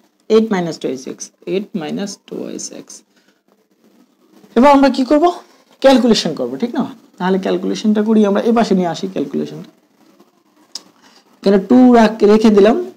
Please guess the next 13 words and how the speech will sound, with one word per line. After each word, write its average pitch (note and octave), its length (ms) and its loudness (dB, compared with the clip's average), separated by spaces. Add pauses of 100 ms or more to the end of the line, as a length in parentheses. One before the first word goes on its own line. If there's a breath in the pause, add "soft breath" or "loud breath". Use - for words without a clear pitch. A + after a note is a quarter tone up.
(140)
calculation G3+ 520 0
করলাম G3 200 -2 (120)
এইট, G3 120 0 (600)
সিক্স G3 240 0 (120)
আর F#3 140 2
এইট F3+ 160 4
গুণ G3 180 4
করলে F#3 260 4
সিক্স, F#3+ 180 -2 (100)
এইট, G#3+ 100 2 (320)
ও - 20 -12 (160)
চার F#3 140 0 (640)
আর F#3+ 100 0